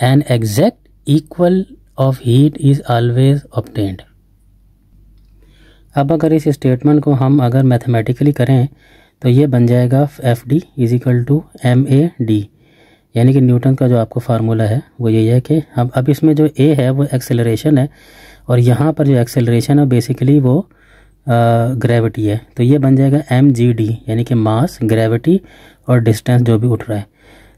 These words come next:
तो अब यहाँ पर इस कंडीशन के अंदर जो मास है वो हो गया वन केजी, ग्रेविटी हो गई नाइन पॉइंट एट meter per second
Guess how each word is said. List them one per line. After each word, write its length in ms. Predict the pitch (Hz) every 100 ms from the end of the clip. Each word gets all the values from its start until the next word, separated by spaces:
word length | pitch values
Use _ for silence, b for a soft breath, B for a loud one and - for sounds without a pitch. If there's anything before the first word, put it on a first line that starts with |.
| -
तो 80 | 131
अब 220 | 131 147
यहाँ 360 | 127 117 160
पर 260 | 165 170 165
इस 220 | 147 147
कंडीशन 440 | - 131 135 156 151
के 80 |
अंदर 180 | 151 147
जो 140 | 147 143
मास 420 | 120 120 147 -
है 120 | 139
वो 200 | 131 139
हो 120 | 135
गया 160 | 135 143
वन 220 | 117 131
केजी, 380 | 131 113 110 190 _ _ _ _ _ b b b b b b -
ग्रेविटी 440 | 120 123 123 143
हो 120 | 147 143
गई 100 | 151
नाइन 380 | 120 120 131
पॉइंट 280 | 139 139 139
एट 220 | 127 135
meter 500 | 127 117 113 135 127
per 100 | 139 -
second 300 | 107 110